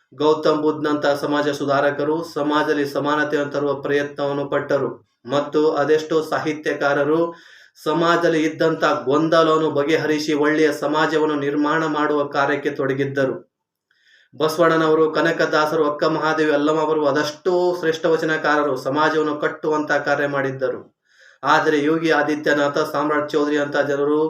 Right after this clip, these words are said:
ಮತ್ತೆ ಈ ಸಮಾಜವನ್ನು ಒಡೆದು ಮನುಷ್ಯ ಮನುಷ್ಯರ ಮನಸ್ಸಿನಲ್ಲಿ ಭೇದ ಉಂಟು ಮಾಡಿ ಈ ಸಮಾಜವನ್ನು ಒಡೆದು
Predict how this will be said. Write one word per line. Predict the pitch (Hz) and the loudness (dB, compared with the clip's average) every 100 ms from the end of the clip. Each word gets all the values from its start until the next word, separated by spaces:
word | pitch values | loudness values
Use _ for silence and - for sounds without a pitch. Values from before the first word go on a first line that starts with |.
| 156 _ _ _ | -4 _ _ _
ಮತ್ತೆ | 127 160 - 156 | -4 -2 0 0
ಈ | 156 | 0
ಸಮಾಜವನ್ನು | 147 143 147 151 151 147 | -2 -2 0 2 0 0
ಒಡೆದು | 143 143 143 156 156 | 2 2 2 0 -2
ಮನುಷ್ಯ | 143 160 165 160 | -2 -2 0 -2
ಮನುಷ್ಯರ | 139 151 165 170 160 147 135 - 135 | 0 -2 -2 0 0 0 -4 -10 -4
ಮನಸ್ಸಿನಲ್ಲಿ | 160 170 160 151 143 - | -2 -2 -2 0 -2 -2
ಭೇದ | 151 160 | -2 0
ಉಂಟು | 151 151 151 | 0 0 0
ಮಾಡಿ | 143 143 143 160 160 - _ _ _ | 0 0 0 -2 -4 -14 _ _ _
ಈ | 165 156 | -2 -2
ಸಮಾಜವನ್ನು | - 147 156 160 156 156 | -2 -2 0 2 2 0
ಒಡೆದು | 143 139 151 151 | 0 2 2 2